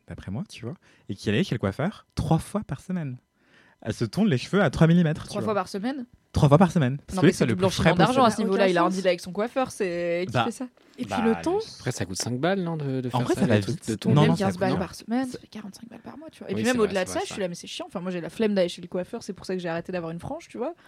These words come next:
Speaker 1: <laughs>
Speaker 2: C'est juste, c'est du temps, quoi. Même si c'est vite fait, bah, faut y aller, machin. Enfin, bon.
Speaker 1: Après, il faisait coiffeur barbier. Et du coup, euh, il se
Speaker 2: Mm.
Speaker 1: faisait aussi rasier par le, le barbier. Mais,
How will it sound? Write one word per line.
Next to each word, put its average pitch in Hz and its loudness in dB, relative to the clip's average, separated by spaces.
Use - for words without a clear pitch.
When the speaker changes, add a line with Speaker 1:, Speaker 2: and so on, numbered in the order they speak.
Speaker 1:
<laughs> - 8
Speaker 2:
C'est 190 0
juste, 175 2
c'est - 6
du 170 -2
temps, 381 0
quoi. 240 2
Même 233 2
si 240 -8
c'est 208 2
vite 175 -2
fait, 415 8
bah, 170 0
faut - -8
y 165 -10
aller, 220 -6
machin. - -12
Enfin, - -20
bon. - -20
Speaker 1:
Après, 160 4
il 123 0
faisait 101 0
coiffeur 123 0
barbier. 95 0
Et 95 0
du 85 -4
coup, 151 0
euh, 87 0
il 95 -8
se - -14
Speaker 2:
Mm. - -14
Speaker 1:
faisait 101 -2
aussi 113 0
rasier 113 2
par 101 0
le, 82 -2
le 85 -4
barbier. 82 -4
Mais, 120 4